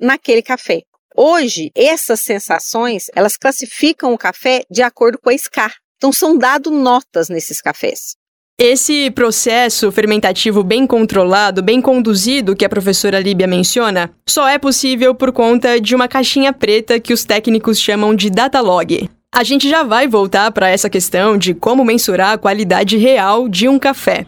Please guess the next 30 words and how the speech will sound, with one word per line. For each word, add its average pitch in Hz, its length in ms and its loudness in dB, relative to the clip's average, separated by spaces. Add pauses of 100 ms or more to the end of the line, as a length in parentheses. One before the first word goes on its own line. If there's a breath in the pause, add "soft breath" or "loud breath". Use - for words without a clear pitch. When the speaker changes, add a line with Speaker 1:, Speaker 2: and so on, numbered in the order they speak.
(220)
Speaker 2:
Mas 269 160 2
eu 285 100 2
acho 285 180 2
importante 277 520 0
explicar 208 400 -2
mais 185 300 0
sobre 240 320 0
esse 220 160 0
data 180 220 0
log, 185 420 0 (100)
porque 233 420 0 (240)
pra 285 140 0
que 285 80 0
dê 262 120 0
tudo 330 180 2
certo 214 420 0
com 208 140 0
o 208 40 -2
processo 190 440 -2
fermentativo, 185 960 0 (140)
que 277 280 2
é 254 220 4
uma 240 200 2
etapa 202 440 0
chave 214 560 0
pra 220 240 0
qualidade 185 600 0
final 220 520 0
do 196 100 0
café 202 460 0